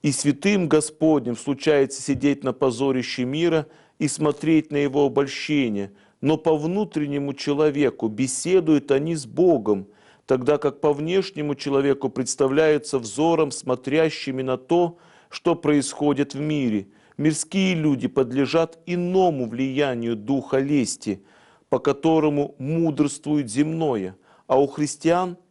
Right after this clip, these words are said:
иное произволение, иной ум, они люди иного века, иного града, потому что Дух Бож-, Божий пребывает в общениями, в общении с душами их". То есть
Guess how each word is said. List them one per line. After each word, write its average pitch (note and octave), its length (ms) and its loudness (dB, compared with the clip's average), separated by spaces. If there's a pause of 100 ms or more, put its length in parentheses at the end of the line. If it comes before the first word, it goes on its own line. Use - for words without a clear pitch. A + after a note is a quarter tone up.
(100)
иное F3 540 2
произволение, A2+ 1000 0
иной E3 540 0 (100)
ум, A#2+ 440 0 (260)
они D3+ 320 0
люди D3+ 460 -2
иного E3 560 2
века, A2+ 540 -2 (400)
иного D#3+ 520 2
града, A2+ 580 0 (320)
потому C3 360 0
что B2 220 -2
Дух D3 340 -4
Бож-, A#2 400 -4
Божий G#2+ 640 0 (260)
пребывает B2+ 600 2
в B2 40 -2
общениями, D3 840 -4 (220)
в - 60 -2
общении C#3+ 760 0 (180)
с A2+ 140 -10
душами B2 760 0 (280)
их". B2 560 -4 (640)
То B2 180 4
есть - 380 -4